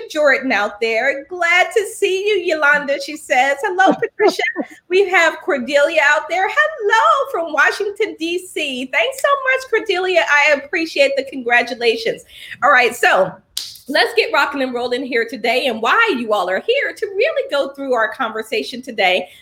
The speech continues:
Speaker 1: My name is Rhonda Y Williams, and I am your host for the show. I am an emotional intelligence strategist and leadership coach. And what I do is I help leaders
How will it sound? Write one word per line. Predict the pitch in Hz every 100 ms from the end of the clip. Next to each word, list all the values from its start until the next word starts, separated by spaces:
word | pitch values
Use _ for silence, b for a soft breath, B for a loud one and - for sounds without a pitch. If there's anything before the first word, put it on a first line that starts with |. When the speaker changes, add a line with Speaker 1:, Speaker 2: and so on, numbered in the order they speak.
| B
Speaker 1:
My | 262 311
name | 359 320
is | 247
Rhonda | 226 202 202
Y | 170 170
Williams, | 180 185 196 -
and | 208
I | 240 285
am | 311
your | 254 233
host | 220 214
for | -
the | 226
show. | 214 202 185 214 - _ - b 226
I | 294
am | 381 320
an | 269
emotional | 247 247 - 330
intelligence | 311 302 233 214 262 269
strategist | - 202 175 196 214 202 202 214
and | 214
leadership | 233 220 262 277 -
coach. | 208 - -
And | 269
what | 349
I | 381 571 359
do | 240 190
is | 190
I | 302 427
help | 285 262
leaders | 202 196 180 185 196